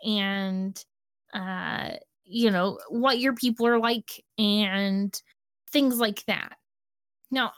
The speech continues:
my final and closing question is going to be, how can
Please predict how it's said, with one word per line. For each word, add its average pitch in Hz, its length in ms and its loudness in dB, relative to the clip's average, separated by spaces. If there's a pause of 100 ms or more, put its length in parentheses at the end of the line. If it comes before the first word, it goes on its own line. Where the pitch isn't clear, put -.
my 269 260 2
final 480 520 2
and 311 120 2
closing 277 440 4
question 233 520 0
is 202 160 -4
going 220 420 2
to 226 140 -6
be, 196 440 -6 (760)
how 359 540 0
can 233 920 0